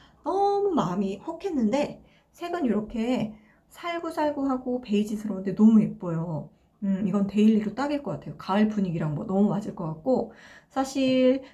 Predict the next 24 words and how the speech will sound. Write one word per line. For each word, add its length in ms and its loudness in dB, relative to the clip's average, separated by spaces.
저희가 400 2
아이섀도우를 540 2
그냥 180 0
한 200 -4
번만 280 2
바르지가 480 -4
않잖아요. 640 -4
두 160 2
번, 160 4
세 120 -4
번, 360 0
번 200 6
덧바르기 580 0
때문에 560 -2
색조를 500 -2
고르실 420 -6
때 340 -2
조금 840 0
연하다 580 6
싶은 260 -6
거를 220 0
사셔야지 500 -2
성공을 440 0
하시지, 580 -4